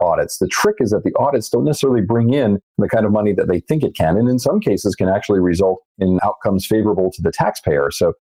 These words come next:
it's not always the font of potential revenue that they think it might be, but I don't think that's going to stop them from spending money in this place. So I think that at the end of the day, high net worth individuals, as well as businesses, whether pass through or corporate, are going to face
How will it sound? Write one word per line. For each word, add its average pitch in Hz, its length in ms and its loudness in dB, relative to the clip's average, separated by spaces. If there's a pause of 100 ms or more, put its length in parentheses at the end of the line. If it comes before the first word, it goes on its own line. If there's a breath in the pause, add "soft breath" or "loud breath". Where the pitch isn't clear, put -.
(200)
it's 98 160 -2
not 180 220 2
always 147 360 2
the 98 120 0 (100)
font 113 300 0
of 95 100 -2
potential 104 380 0
revenue 98 380 0
that 95 140 -2
they - 100 0
think 120 240 -2
it - 100 0
might 85 260 0
be, 90 320 0 (300)
but 101 80 0
I 92 100 2
don't 123 180 0
think 135 140 -2
that's 127 200 0
going 131 120 0
to 120 60 -2
stop 131 240 0
them 101 140 -6
from 98 100 0
spending 95 320 0
money 98 180 2
in 82 100 0
this 71 120 -6
place. - 300 -2
So 82 80 2
I 80 160 2
think 131 220 -2
that 104 120 2
at 90 120 0
the 92 100 0
end 107 80 2
of 101 80 2
the 92 60 0
day, 101 320 2 (140)
high 104 180 -2
net 107 180 0
worth 107 180 0
individuals, 113 640 2
as 87 140 -6
well 98 220 2
as 90 100 -2
businesses, 123 680 0 (120)
whether 85 260 0
pass 107 320 -2
through 107 380 2 (180)
or 104 220 0
corporate, 101 480 0 (240)
are 95 100 0
going 98 220 2
to 95 60 0
face 95 420 0